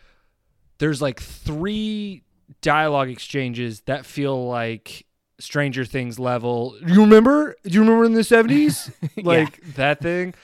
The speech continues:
Speaker 1: And <laughs> like I said,
Speaker 2: The
Speaker 1: the
Speaker 2: outfits, you're like,
Speaker 1: yeah.
Speaker 2: "Okay, okay."
Speaker 1: And then the music, it's, a lot of the needle drops, 'cause that was my next question I had written down while I was watching. I was like, "I gotta ask Peter about the needle drops."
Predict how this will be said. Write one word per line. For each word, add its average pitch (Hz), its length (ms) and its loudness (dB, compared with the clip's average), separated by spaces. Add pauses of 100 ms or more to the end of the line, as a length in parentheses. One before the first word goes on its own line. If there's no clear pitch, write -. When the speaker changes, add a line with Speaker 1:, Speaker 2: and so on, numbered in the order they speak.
(260)
Speaker 1:
And 165 540 0
<laughs> - 80 -16
like 185 180 2
I 196 60 6
said, 170 260 0
Speaker 2:
The 165 40 0
Speaker 1:
the 165 80 2
Speaker 2:
outfits, 135 560 -4
you're 131 100 -6
like, 123 60 0
Speaker 1:
yeah. 127 160 -2
Speaker 2:
"Okay, 131 280 -6
okay." 104 420 -12
Speaker 1:
And 156 200 -6
then 165 120 -4
the 151 100 -6
music, 131 640 -6
it's, 135 160 -8
a 160 80 -12
lot 151 280 2
of 147 120 0
the 139 140 -4
needle 123 340 -8
drops, 117 560 -8
'cause 135 120 -10
that 170 140 4
was 156 160 -2
my 147 160 -2
next 131 260 -6
question 123 320 -10
I 117 80 -8
had 113 300 -6
written 120 200 -8
down 117 240 -4
while 123 300 -2
I - 20 -4
was 123 120 -8
watching. 123 320 -8
I 131 140 -2
was 123 120 -6
like, 110 140 -10
"I 113 80 -8
gotta 120 180 -4
ask 113 200 -8
Peter 113 160 -10
about 110 120 -10
the 110 80 -10
needle 110 220 -10
drops." 104 380 -12